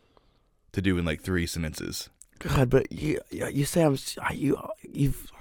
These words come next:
Speaker 2: made me lose all hope in my talent.
Speaker 1: I mean,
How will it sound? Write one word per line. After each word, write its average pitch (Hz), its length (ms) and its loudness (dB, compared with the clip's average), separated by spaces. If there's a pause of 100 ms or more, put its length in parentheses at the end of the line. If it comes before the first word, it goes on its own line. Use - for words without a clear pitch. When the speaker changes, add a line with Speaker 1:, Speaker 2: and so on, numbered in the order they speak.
(180)
Speaker 2:
made 139 80 6
me 139 100 8
lose 131 220 4
all 123 200 6
hope 139 300 6
in 120 80 8
my 107 140 4
talent. 135 500 2 (1200)
Speaker 1:
I 98 140 2
mean, 95 420 2